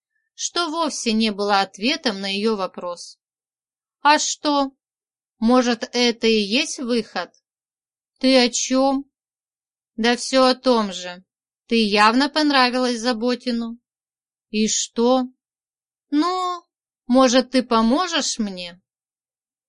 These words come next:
«Как?» Майя замерла посредине кухни с тарелкой, полной черешни, которую собиралась поставить перед мужем.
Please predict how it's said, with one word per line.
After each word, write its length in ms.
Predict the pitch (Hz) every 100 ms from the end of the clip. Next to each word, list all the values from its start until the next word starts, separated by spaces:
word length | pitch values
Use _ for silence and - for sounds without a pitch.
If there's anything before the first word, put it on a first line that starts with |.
| -
«Как?» 640 | 226 254 311 202 - _ _ _ _ _ _ _ _
Майя 440 | - 220 311 330 269
замерла 640 | 214 220 214 202 202 302
посредине 640 | 302 277 208 208 214 202
кухни 360 | 185 233 226 220
с 80 | 202
тарелкой, 720 | 214 196 185 185 - 175 190 _ _ _
полной 400 | - 269 320 277
черешни, 800 | 254 - 208 190 185 - 190 180 _ _ _ _
которую 460 | - 262 302 294 285
собиралась 580 | 285 294 269 262 269 262
поставить 580 | 254 262 - 285 269 254
перед 260 | 240 220
мужем. 520 | 190 196 185 185 180